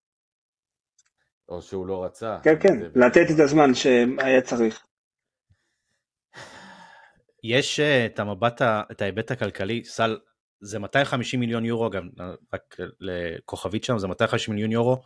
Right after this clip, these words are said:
Speaker 3: לפני העזיבות של אלבה, אה, ובוסקץ,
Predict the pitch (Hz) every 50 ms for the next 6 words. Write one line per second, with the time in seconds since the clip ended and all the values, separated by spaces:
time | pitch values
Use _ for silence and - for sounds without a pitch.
0 | _ _ - _ _ _ _ _ _ - 101 95 92 - - - 101 117 127 135
1 | 123 113 104 92 101 95 90 98 92 - - - 90 90 - 87 98 95 92 85
2 | 90 92 90 87 87 87 - - _ _ - 90 90 85 85 87 85 82 80 80
3 | 85 85 - - - 92 90 - 85 - - - 117 131 156 - - - - _